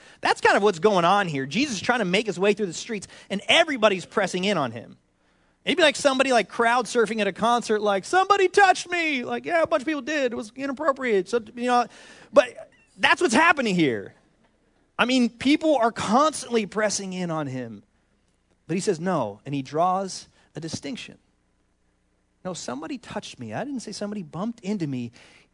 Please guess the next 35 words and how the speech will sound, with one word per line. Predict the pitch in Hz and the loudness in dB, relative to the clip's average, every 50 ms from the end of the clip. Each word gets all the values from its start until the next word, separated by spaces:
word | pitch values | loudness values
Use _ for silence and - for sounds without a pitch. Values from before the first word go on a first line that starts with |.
| _ _ _ _ | _ _ _ _
Touched | - - - 294 285 - - | -8 -4 -4 -4 -4 -4 -6
me | 311 330 311 | -2 -2 0
in | 285 240 | 0 -2
such | - - 247 233 - - | 0 0 0 -2 0 -2
a | 233 214 | -2 -2
way | 202 202 226 220 170 143 131 127 156 233 254 214 _ _ _ _ _ _ _ _ _ _ _ _ _ _ _ _ _ _ - | 0 0 0 2 2 0 0 -2 -4 -4 -6 -8 _ _ _ _ _ _ _ _ _ _ _ _ _ _ _ _ _ _ -12
that | 185 - - | -12 -10 -8
power | - - - 196 208 226 247 262 277 277 240 | -8 -6 -4 -4 -2 -2 0 0 0 0 0
has | 208 220 196 180 | -2 -2 -6 -6
gone | 175 170 165 170 180 175 180 180 175 147 _ _ _ _ _ _ | -8 -8 -8 -6 -4 -4 -4 -6 -6 -8 _ _ _ _ _ _
from | - - - 147 143 135 127 | -20 -10 -6 -6 -4 -4 -6
me." | 113 104 95 95 _ _ _ _ _ _ _ _ _ _ _ _ - | -8 -12 -14 -20 _ _ _ _ _ _ _ _ _ _ _ _ -4
And | 160 185 | 0 2
I | 262 | 2
want | 330 440 453 349 | 4 4 2 2
to | 247 | 2
draw | 214 247 240 233 226 | 4 2 2 4 2
this | 214 - | 2 2
point | - 208 202 175 | 2 0 0 0
'cause | 156 151 | 2 2
I | 226 285 392 | 4 4 4
think | 339 339 269 214 | 2 0 -4 -2
this | 240 240 220 | -4 -6 -6
point | - - 208 202 208 202 | -4 -2 0 0 2 2
is | 170 156 - | 0 -2 -2
huge. | - - - - 185 180 160 123 107 101 - - - - _ _ _ _ _ _ _ _ _ _ _ _ _ _ _ _ _ _ _ _ - 202 | -6 -10 -8 -4 -4 -2 -2 -4 -6 -10 -16 -20 -20 -20 _ _ _ _ _ _ _ _ _ _ _ _ _ _ _ _ _ _ _ _ -4 -4
'Cause | 185 | 0
there | 208 370 415 427 | 2 4 4 4
are | - | 2
tons | - - - 262 330 381 403 381 302 | 0 -2 0 2 2 4 2 2 0
of | 269 202 | 0 0
people | 233 240 214 233 | 0 2 2 2
in | 226 233 | 0 2
that | 226 214 208 - | 0 0 0 -2
crowd | - - 233 226 208 202 196 190 175 160 | -4 -4 -2 -2 0 2 2 2 0 0